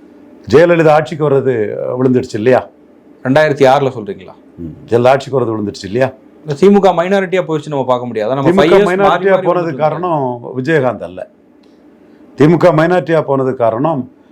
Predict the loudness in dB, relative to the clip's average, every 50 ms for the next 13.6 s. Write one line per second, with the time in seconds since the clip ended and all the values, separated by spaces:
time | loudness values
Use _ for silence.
0 | _ _ -2 0 0 2 2 0 0 0 -2 -2 -2 -4 -6 -10 -12 -16 _ _
1 | _ _ _ -10 -4 -2 0 0 2 2 2 2 0 0 2 2 2 2 2 2
2 | 2 2 2 2 0 -4 -6 -2 0 2 2 2 2 0 -2 -6 -8 -14 -12 -10
3 | -8 -6 -2 0 0 0 0 0 -2 -2 -4 -6 -6 -6 -4 -2 0 0 0 0
4 | 0 0 -2 -2 -2 -6 -8 -8 -6 -6 -6 -6 -6 -8 -8 -8 -10 -8 -10 -8
5 | -8 -8 -8 -8 -8 -12 -14 -20 -20 -20 -20 -20 -20 -20 -20 -20 -20 -20 -10 -2
6 | 0 0 2 2 2 2 0 -2 -2 0 0 2 4 4 4 4 2 2 2 2
7 | 2 2 2 0 0 0 0 0 0 0 0 0 0 -2 -4 -8 _ _ _ _
8 | _ _ _ _ _ -2 0 0 2 0 0 0 0 0 2 2 2 2 2 2
9 | 2 0 0 0 0 -2 -2 -2 -2 -2 -2 0 0 0 0 0 0 -2 -2 -2
10 | -2 -4 -6 -10 _ _ _ _ _ -4 -2 -2 0 0 0 0 2 2 2 0
11 | 0 0 -2 -2 0 2 2 2 0 -2 -2 -2 0 0 2 2 0 0 -2 -6
12 | -14 _ _ _ _ _ _ _ _ _ _ -18 -14 -4 0 2 4 4 2 2
13 | 2 2 4 4 4 2 2 0 -2 -6 -8